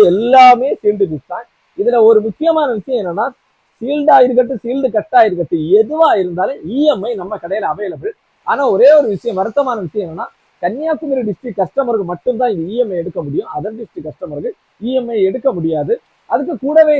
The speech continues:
நீங்க என்னன்னா இல்ல அங்க இருக்க நாங்க எப்படி பர்ச்சேஸ் பண்ண முடியும் அப்படின்னு கேட்டீங்கன்னா பயப்படாண்டா. நம்ம அன்சிகா மொபைல் இருந்த இடத்துலயே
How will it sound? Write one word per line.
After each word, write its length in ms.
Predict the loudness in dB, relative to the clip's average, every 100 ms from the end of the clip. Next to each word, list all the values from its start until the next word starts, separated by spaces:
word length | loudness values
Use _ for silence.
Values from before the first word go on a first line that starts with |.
| -2
நீங்க 160 | 0 0
என்னன்னா 260 | 0 -4 -2 -4
இல்ல 120 | -2 -2
அங்க 160 | 0 2 2
இருக்க 260 | 2 -4 -4
நாங்க 200 | -4 -2 0 0
எப்படி 240 | -4 -12 -8
பர்ச்சேஸ் 300 | -8 -4 -6 -6
பண்ண 100 | -10 -6
முடியும் 200 | -4 -4
அப்படின்னு 240 | -6 -8 -8
கேட்டீங்கன்னா 360 | -8 -14 -16 _ _ _ _
பயப்படாண்டா. 640 | 0 2 2 0 0 0 -2
நம்ம 160 | -2 -6
அன்சிகா 320 | -8 -4 -2 2
மொபைல் 220 | 4 4 2
இருந்த 200 | 0 0 2
இடத்துலயே 340 | 0 0 0